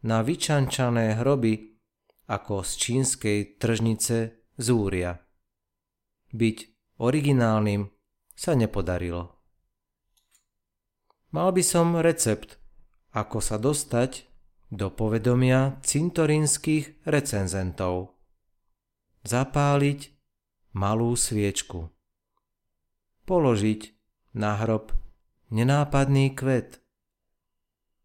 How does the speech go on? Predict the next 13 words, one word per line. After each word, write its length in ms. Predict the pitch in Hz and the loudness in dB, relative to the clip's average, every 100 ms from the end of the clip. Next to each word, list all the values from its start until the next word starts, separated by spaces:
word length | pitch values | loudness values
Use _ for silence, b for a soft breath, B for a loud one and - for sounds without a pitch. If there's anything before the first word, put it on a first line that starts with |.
| _ _ | _ _
Zotrvať 800 | 101 107 110 127 120 120 117 - _ _ _ | -6 -6 -2 0 2 0 -2 -14 _ _ _
v 80 | - | -12
tichej 400 | - 113 - 117 | -4 -4 0 0
modlitbe. 720 | 117 117 107 98 80 87 85 85 - _ - _ _ _ _ _ _ _ _ _ _ _ _ _ _ _ _ _ _ 123 | 2 2 0 -4 -4 -6 -8 -10 -20 _ -20 _ _ _ _ _ _ _ _ _ _ _ _ _ _ _ _ _ _ -10
Za 560 | 107 107 104 104 - 139 | -2 0 0 -2 -8 -4
ušetrené 720 | 151 208 196 127 117 110 107 | 0 0 0 0 2 2 0
peniaze, 800 | - 135 156 143 110 104 104 - _ _ _ _ _ _ - | -2 0 2 2 2 -2 -4 -8 _ _ _ _ _ _ -8
ktoré 480 | 127 123 120 117 - - | -4 0 0 -2 -6 -6
nezhltne 760 | 127 170 170 151 143 120 110 107 | -2 0 0 -2 -2 0 0 0
čínsky 840 | - 107 120 123 - 120 110 - _ _ _ _ _ - | -4 0 2 2 0 -2 -2 -6 _ _ _ _ _ -10
a 120 | 120 | -4
vietnamský 880 | 151 160 123 107 104 - 98 95 107 | -4 0 0 0 -2 -6 -8 -6 -6
obchodník, 800 | 104 - 131 107 101 101 - | 8 10 10 6 0 -2 -6